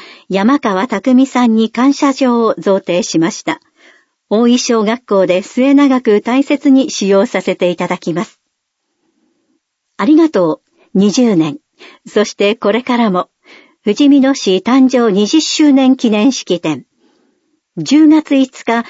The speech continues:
ステライーストホールで富士見野市誕生二十周年記念式典が開催されました。これまでの二十年の感謝の気持ちを込めて、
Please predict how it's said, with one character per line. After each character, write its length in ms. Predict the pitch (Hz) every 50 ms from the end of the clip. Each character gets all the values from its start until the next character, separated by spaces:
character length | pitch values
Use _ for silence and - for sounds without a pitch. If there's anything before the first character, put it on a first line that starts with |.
| - - -
ス 120 | - -
テ 140 | - 285 311
ラ 140 | 302 294 285
イ 180 | - 240 247
ー 40 | 240
ス 120 | 233 - -
ト 120 | 226 233
ホ 220 | 214 - 220 202
ー 40 | 190 165
ル 100 | 170 156
で 160 | 165 160 156 - - - _ -
富 120 | - 220
士 120 | - 269 262
見 120 | 254 254
野 120 | 226 233 269
市 200 | - - 196 175
誕 300 | - 220 240 269 247 240
生 200 | 254 240 233 226
二 140 | 196 208 214
十 160 | 208 320 311
周 320 | 302 - - - 294 285
年 240 | 269 220 202 185 180
記 140 | - - 220
念 200 | 220 269 294 302
式 240 | 294 - - 320 302
典 240 | - 262 247 214 185
が 180 | 185 175 180
開 200 | - - 180 175
催 220 | 170 - 180 175 160
さ 160 | - 185 175
れ 100 | 180 165
ま 140 | 156 180 -
し 100 | - -
た。 180 | - 151 - _ _ _ _ _ _ _ _ _ _ _ _ _ _ _ _ _ _ _
こ 120 | - - 240
れ 120 | 277 285
ま 120 | 277 285 285
で 120 | 277 240
の 160 | 214 214 202
二 180 | 190 185 220 220
十 220 | - 302 302 285
年 240 | 247 226 220 180 175
の 140 | 175 180 -
感 200 | - 233 226 220
謝 160 | - - 180
の 140 | 170 175 175
気 140 | - 208 180
持 100 | 202 240
ち 180 | - - 202
を 80 | 190 185
込 180 | - - 190
め 120 | 175 185 180
て、 240 | - - 170 165